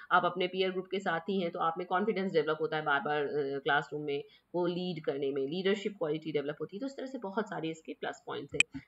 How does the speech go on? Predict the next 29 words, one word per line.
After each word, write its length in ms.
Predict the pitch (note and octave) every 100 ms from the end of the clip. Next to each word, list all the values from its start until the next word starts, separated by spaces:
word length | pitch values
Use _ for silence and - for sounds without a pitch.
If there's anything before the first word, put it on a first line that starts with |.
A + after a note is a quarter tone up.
| - A3
but 140 | A#3
कुछ 200 | E3+ -
negative 300 | C#3 G3+ A#3
points 280 | G#3+ G#3+ G#3+
भी 140 | G3+
हैं, 240 | G#3+ F#3 - - -
जैसे 360 | D#3+ E3 E3 E3+
कि 560 | D#3+ F3 F3 E3+ D#3+ D#3+ _ _ _ _ _ _ _ -
इसमें 640 | F3 F3 F3+ F#3 D3 D#3 -
technique 500 | D3+ - D3+ G3+ G3+
requires 340 | F3 F3 F3 F#3
expertise 720 | - - - G#3+ A3+ B3 B3
on 80 | F3+
the 60 | F3+ D#3
part 140 | D3+ D#3
of 60 |
the 80 | D#3+
teachers 320 | D#3 - G3+
and 80 | B3
very 220 | F#3 E3+
few 180 | G3 A#3
teachers 360 | A#3 A#3+ D#3 D#3
are 140 | E3
ready 200 | D3+ D3
to 100 | D#3+
take 280 | D#3+ D3+ -
extra 280 | - C#3+ C3
burden। 240 | C3 C3
देखिए, 300 | F3+ A3 -